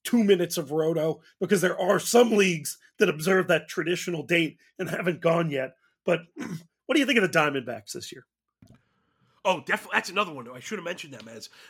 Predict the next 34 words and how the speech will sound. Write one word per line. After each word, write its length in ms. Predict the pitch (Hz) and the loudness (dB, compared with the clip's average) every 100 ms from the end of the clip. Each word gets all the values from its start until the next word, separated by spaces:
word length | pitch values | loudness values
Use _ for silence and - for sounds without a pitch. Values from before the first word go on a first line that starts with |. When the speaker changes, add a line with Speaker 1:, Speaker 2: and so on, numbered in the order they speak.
| - | -4
Speaker 2:
that's 240 | 156 170 | -4 -4
one 140 | 165 170 | -6 -10
of 100 | 156 | -10
the 60 | |
teams 360 | 131 175 160 139 | -12 -12 -10 -12
that 100 | 147 | -10
you'll 140 | 156 | -10
be 100 | 147 | -10
seeing 260 | 135 165 147 | -10 -10 -12
me 120 | 147 | -12
betting 300 | 139 143 127 | -10 -8 -8
on 360 | 123 113 110 101 _ - | -12 -14 -18 -20 _ -10
early. 560 | 185 165 135 113 98 101 _ _ _ _ | -6 -4 -6 -10 -16 -20 _ _ _ _
Now, 440 | 160 160 147 135 135 _ _ - | -6 -4 -2 -4 -10 _ _ -16
they're 360 | 139 185 185 165 _ | -4 -2 -2 -4 _
particularly 1200 | 196 185 _ - 269 - 156 127 110 104 98 92 _ - | -8 -8 _ -8 -8 -8 -14 -14 -14 -18 -20 -20 _ -12
an 140 | 165 | -12
F 140 | 151 131 | -12 -12
five 280 | 131 120 - | -12 -14 -14
team 360 | 135 117 107 | -18 -18 -18
'cause 260 | - 120 - _ _ _ _ _ _ _ _ _ _ _ _ | -18 -18 -18 _ _ _ _ _ _ _ _ _ _ _ _
it's, 220 | 190 202 - | -6 -6 -10
uh, 380 | 185 202 185 170 | -16 -16 -14 -10
right, 180 | 240 | -10
this 120 | 247 - | -8 -8
goes 180 | 240 | -6
to 80 | 240 | -6
what 40 | 226 | -8
I 40 | |
was 100 | 208 | -8
saying 180 | 254 240 | -10 -10
about 160 | 175 | -12
the 80 | 165 | -12
bullpens. 580 | 160 202 113 98 - | -12 -12 -14 -20 -20